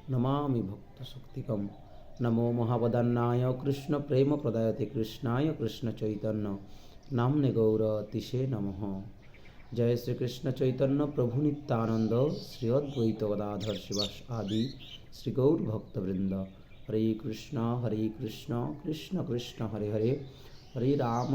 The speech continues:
হরে রাম, রাম রাম, হরে হরে। ওম নমো ভগবতে বাসুদেবায়, ওম নমো ভগবতে বাসুদেবায়, ওম নমো ভগবতে বাসুদেবায়। তো আমরা ভাগবতমের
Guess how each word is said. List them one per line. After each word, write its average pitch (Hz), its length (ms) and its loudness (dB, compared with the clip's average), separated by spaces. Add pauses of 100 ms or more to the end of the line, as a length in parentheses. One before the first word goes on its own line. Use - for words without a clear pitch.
হরে 104 320 0
রাম, 101 320 -4 (140)
রাম 107 360 -2
রাম, 104 340 -6
হরে 101 280 -6
হরে। 104 240 -6 (500)
ওম 117 300 4
নমো 110 300 2
ভগবতে 107 580 -2
বাসুদেবায়, 101 880 -4 (560)
ওম 113 320 4
নমো 104 260 -2
ভগবতে 95 500 -4
বাসুদেবায়, 98 840 -6 (600)
ওম 127 260 4
নমো 104 260 -2
ভগবতে 95 500 -2 (320)
বাসুদেবায়। 92 840 -8 (1040)
তো 131 120 -6
আমরা 107 220 0 (2000)
ভাগবতমের 139 640 8